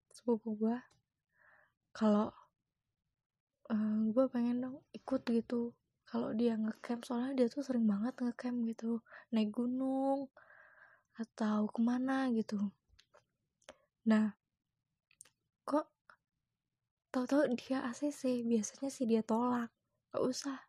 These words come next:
cewek nggak usah lah, ngecamp-ngecamp, nggak usah lah, naik-naik gunung, ngapain?" kata dia biasanya. Ini kok,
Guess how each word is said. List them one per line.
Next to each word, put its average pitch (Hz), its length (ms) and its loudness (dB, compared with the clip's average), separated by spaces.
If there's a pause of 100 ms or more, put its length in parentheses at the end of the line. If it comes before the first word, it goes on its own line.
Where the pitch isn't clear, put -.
(160)
cewek 247 240 0
nggak 233 240 0
usah 269 240 0
lah, 285 220 0 (500)
ngecamp-ngecamp, 247 800 -2
nggak 247 160 -2
usah 269 240 0
lah, 294 160 -2
naik-naik 262 480 -6
gunung, 302 400 -4
ngapain?" 320 400 2
kata 233 320 -6
dia 214 220 -4
biasanya. 196 420 -2 (460)
Ini 262 180 4
kok, - 240 0